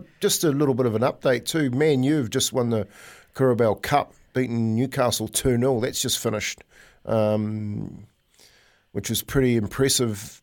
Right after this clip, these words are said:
They're still climbing the ladder ever since your mate Ronaldo left the club. They're going on, they're winning things, they're fighting out for premierships.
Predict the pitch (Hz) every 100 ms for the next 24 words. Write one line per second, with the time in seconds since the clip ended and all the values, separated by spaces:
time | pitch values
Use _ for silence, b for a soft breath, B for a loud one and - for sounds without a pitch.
0 | - 110 - - - 131 147 - 143 139
1 | 139 120 117 127 151 139 147 147 156 151
2 | - 139 147 139 139 117 123 135 143 135
3 | 127 135 151 - - - 147 143 139 -
4 | - - 135 139 143 143 147 147 147 135
5 | 131 156 143 - 147 151 147 131 156 -
6 | 147 131 147 - 135 147 160 156 - -
7 | - -